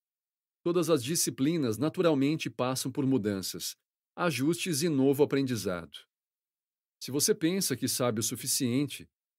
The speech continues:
você está automaticamente criando uma barreira para si mesmo.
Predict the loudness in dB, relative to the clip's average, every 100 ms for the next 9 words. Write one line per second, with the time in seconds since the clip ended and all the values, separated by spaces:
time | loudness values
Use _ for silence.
0 | _ -2 0 0 2 2 2 0 0 0
1 | 0 2 2 0 -2 4 4 4 2 2
2 | 4 2 4 4 4 4 2 0 -2 -2
3 | -4 -10 -14